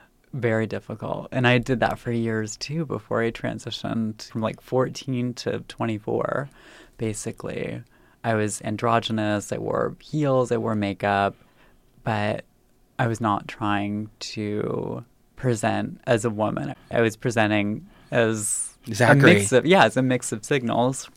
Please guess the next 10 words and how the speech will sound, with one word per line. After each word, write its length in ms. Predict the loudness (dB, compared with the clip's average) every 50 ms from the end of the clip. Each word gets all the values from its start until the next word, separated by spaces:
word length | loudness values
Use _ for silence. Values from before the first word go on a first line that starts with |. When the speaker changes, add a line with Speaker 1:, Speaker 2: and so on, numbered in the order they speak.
| _ _ -20 _ -20 -20 _ _ 0
Speaker 1:
And 500 | 2 4 4 4 4 2 0 -2 -4 -8 -16 -20 -20 -20 -20 -20 -20 -20 -20 -20 -20 -20 -16 _ -4
I 60 | -4 -2
think 440 | 2 2 2 2 2 0 -4 -16 -20 _ _ _ _ _ _ _ _ _ _ _ _ _ _ _ _ _ _ _ _ -6
that 220 | -4 -4 -4 -4
that 240 | -6 -6 -6 -6 -6 -6
is 540 | -4 -2 -2 -2 -2 -4 -6 -8 -10 -14 -16 -20 _ _ _ _ _ -8
a 460 | -8 -6 -6 -6 -8 -8 -10 -10 -10 -8
more 300 | -6 -4 -2 -2 -2 -4
difficult 540 | -4 -6 -4 -4 -4 -6 -4 -6 -10 -8 -8
position. 960 | -12 -12 -8 -6 -4 -2 -2 -2 -2 -4 -6 -6 -8 -8 -10 -10 -12 -12